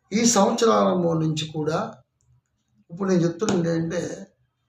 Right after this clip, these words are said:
ఈ శ్రావణ మాసం తర్వాత ఈ భాద్రపద మాసం నుండి కూడా, శ్రావణ మాసంలో కూడా ఇబ్బంది పడ్డారు, భాద్రపద మాసం నుండి కూడా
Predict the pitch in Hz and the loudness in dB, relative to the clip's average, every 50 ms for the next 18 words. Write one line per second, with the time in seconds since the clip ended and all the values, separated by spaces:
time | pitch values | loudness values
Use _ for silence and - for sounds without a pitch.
0 | _ _ _ _ _ 175 208 233 233 - - - - 165 170 180 196 202 208 214 | _ _ _ _ _ -4 0 2 2 2 0 2 2 4 4 6 4 4 2 0
1 | 214 208 202 208 202 202 202 185 - 196 190 180 180 - 180 175 175 175 180 180 | 0 0 0 0 0 2 2 0 0 -2 -4 -4 -2 0 2 4 4 4 4 4
2 | 180 175 170 175 - 175 156 147 151 160 165 - - - _ _ _ _ - 175 | 4 2 2 0 0 0 0 0 0 -2 -4 -6 -10 -14 _ _ _ _ -4 -2
3 | 190 185 151 139 156 180 190 196 185 - 214 208 208 185 196 196 196 196 190 185 | -2 -2 0 2 4 4 4 2 0 -2 -2 -2 0 0 0 0 2 2 0 2
4 | 185 185 185 185 180 180 - 185 175 175 170 160 156 160 170 180 175 190 190 185 | 0 0 2 0 0 -2 -2 -2 -2 0 0 2 2 0 0 2 2 2 2 0
5 | 190 190 156 143 147 147 156 156 151 151 - - - _ _ _ _ 127 123 135 | 0 -2 -4 -2 0 2 2 2 0 0 -4 -10 -18 _ _ _ _ -14 -8 -6
6 | 156 170 175 180 175 190 202 202 196 214 214 220 208 - 185 175 170 165 170 160 | -4 -2 0 0 0 0 -2 -2 0 2 2 2 2 0 -2 -2 -4 -6 -8 -8
7 | 160 151 147 - - _ _ _ _ _ _ _ _ _ _ _ _ _ _ - | -10 -12 -12 -14 -20 _ _ _ _ _ _ _ _ _ _ _ _ _ _ -20
8 | - _ _ _ _ _ - 135 170 185 180 196 214 190 202 202 196 185 180 175 | -20 _ _ _ _ _ -4 -2 -2 -2 0 0 0 0 2 2 2 2 2 2
9 | 170 165 151 151 156 156 151 151 147 147 143 147 143 139 - 143 143 147 151 156 | 0 0 0 -2 -4 -4 -2 -2 -2 -2 -2 -4 -4 -6 -8 -8 -6 -4 -2 0
10 | 175 196 226 226 | 0 -2 -2 -6